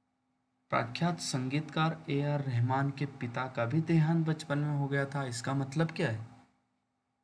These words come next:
मतलब वो भी तो प्रख्यात हुए ना भैया, हाँ? चलिए, बहाना अगला क्या बोलता है? "मैं अत्यंत गरीब हूँ, बहुत ही गरीब घर से हूँ।"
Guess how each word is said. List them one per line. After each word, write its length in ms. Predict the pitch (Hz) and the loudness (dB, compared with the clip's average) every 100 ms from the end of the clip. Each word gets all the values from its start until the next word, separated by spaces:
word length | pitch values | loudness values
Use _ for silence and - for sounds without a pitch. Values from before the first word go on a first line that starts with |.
| _ _ _ _ _ _ _ _ _ _ - | _ _ _ _ _ _ _ _ _ _ -8
मतलब 320 | 107 127 135 123 | -6 -4 -6 -4
वो 180 | 113 135 | -2 0
भी 160 | 143 | -2
तो 260 | 143 147 160 - - - _ _ - | 0 0 0 -2 -12 -20 _ _ -4
प्रख्यात 520 | 107 113 - 165 165 | -4 -2 4 4 4
हुए 200 | 123 120 | 2 2
ना 140 | 147 | 0
भैया, 380 | 240 196 156 113 117 - _ _ _ | 0 -2 -4 -8 -10 -18 _ _ _
हाँ? 480 | 139 185 - - - _ _ _ _ _ _ | -4 -4 -6 -16 -20 _ _ _ _ _ _
चलिए, 240 | 123 117 107 113 | -10 -10 -6 -2
बहाना 480 | 120 113 143 160 156 | 0 2 4 6 4
अगला 300 | 143 151 151 | 2 0 -2
क्या 140 | 151 | 0
बोलता 280 | 147 143 151 | -2 -2 -2
है? 240 | 147 165 - - - - | -2 -2 -6 -16 -8 0
"मैं 160 | 175 | 4
अत्यंत 560 | 185 175 - 185 196 196 | 4 2 0 2 2 0
गरीब 540 | 165 135 131 135 135 | 2 2 2 2 2
हूँ, 580 | 120 113 104 104 - - _ _ _ _ _ _ _ - | 0 -4 -6 -8 -12 -16 _ _ _ _ _ _ _ -6
बहुत 300 | 123 160 160 | 0 0 2
ही 60 | 180 | 0
गरीब 420 | 135 135 139 135 | 0 2 2 2
घर 220 | 120 113 | 0 0
से 200 | 107 113 | 0 -4
हूँ।" 380 | 110 - - | -6 -8 -14